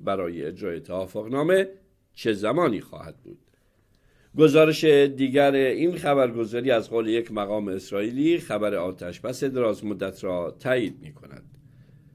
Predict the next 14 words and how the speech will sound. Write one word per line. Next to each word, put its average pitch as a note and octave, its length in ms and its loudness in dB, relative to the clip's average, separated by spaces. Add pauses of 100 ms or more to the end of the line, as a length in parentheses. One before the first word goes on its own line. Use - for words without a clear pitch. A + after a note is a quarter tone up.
(480)
این A#2+ 140 -6
مقام A#2 300 2
اسرائیلی C3 460 2
که C#3+ 120 -2
در B2+ 220 2
گزارش A#2 480 -2
رویترز A#2+ 640 0
به A2 140 -2
نام A#2+ 240 0
او B2+ 220 0
اشاره C3+ 380 0
نشده، D3 420 0
گفته D#3 320 2
است E3+ 360 2